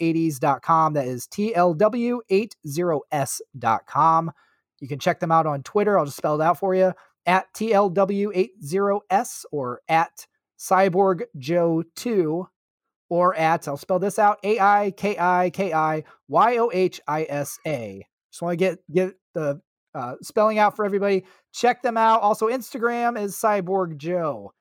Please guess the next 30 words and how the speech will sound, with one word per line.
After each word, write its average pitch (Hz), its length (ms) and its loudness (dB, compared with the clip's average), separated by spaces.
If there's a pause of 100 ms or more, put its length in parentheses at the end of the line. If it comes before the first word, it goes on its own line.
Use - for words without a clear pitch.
(540)
Again, 175 280 0 (200)
love 214 240 2
these 233 180 -4
guys. 214 400 2 (140)
Great 196 400 -2
tune. 214 260 -6
Hope 185 160 -2
you 190 80 -8
guys 190 260 0
enjoy 180 340 -6
that. 185 360 0
Also, 196 460 0 (200)
thanks 254 200 0
for 220 80 0
listening. 208 400 0
Follow 214 340 4
us. 214 240 2
Check - 260 -2
us 196 200 0
out. 202 200 4
We're 196 200 2
also 208 400 2
on 208 340 -2
Twitter 208 280 -2
and 196 60 -4
all 202 140 4
that 196 160 0
good 185 180 -4
stuff, 208 280 -2
too. 202 260 2